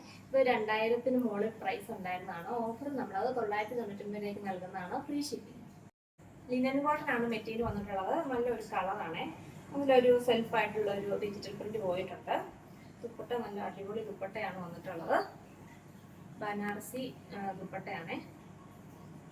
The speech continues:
ബോട്ടം കുറച്ചുകൂടെ ഡാർക്ക് കളർ, ഇതിന്റെ ഒരു ഡാർക്ക് ഷെയ്ഡ് ആണ്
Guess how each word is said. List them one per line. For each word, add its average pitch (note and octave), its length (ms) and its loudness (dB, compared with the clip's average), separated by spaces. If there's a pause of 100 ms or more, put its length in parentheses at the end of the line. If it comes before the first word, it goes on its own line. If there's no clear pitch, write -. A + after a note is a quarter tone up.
(2000)
ബോട്ടം A#3 440 4 (420)
കുറച്ചുകൂടെ C#4 360 2
ഡാർക്ക് C4 580 4
കളർ, A3 260 4
ഇതിന്റെ C4+ 340 6
ഒരു C4 80 2
ഡാർക്ക് B3 540 4
ഷെയ്ഡ് A3+ 220 0
ആണ് G3+ 160 2